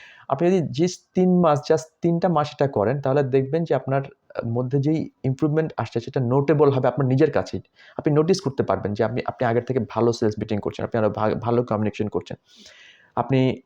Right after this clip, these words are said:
এই উইকে যে কটা ইমেইল লিখেছেন, আপনার কি মনে হয় ইমেইলগুলো ঠিক আছে? ইমেইলগুলো সবসময় একই রকম না লিখে ওপেন করেন। দেখেন যে কোথায়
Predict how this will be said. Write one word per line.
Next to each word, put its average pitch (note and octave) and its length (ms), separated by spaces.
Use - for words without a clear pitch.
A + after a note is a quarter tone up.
এই C3 120
উইকে B2 260
যে A#2 160
কটা B2+ 160
ইমেইল B2 220
লিখেছেন, A#2 500
আপনার - 320
কি - 80
মনে A#2+ 200
হয় A#2+ 80
ইমেইলগুলো A#2 360
ঠিক C#3 240
আছে? D3+ 200
ইমেইলগুলো B2 420
সবসময় C3+ 420
একই B2 140
রকম C3 240
না A2+ 140
লিখে A#2 200
ওপেন B2+ 260
করেন। G2+ 260
দেখেন C3 280
যে C#3+ 100
কোথায় D#3 460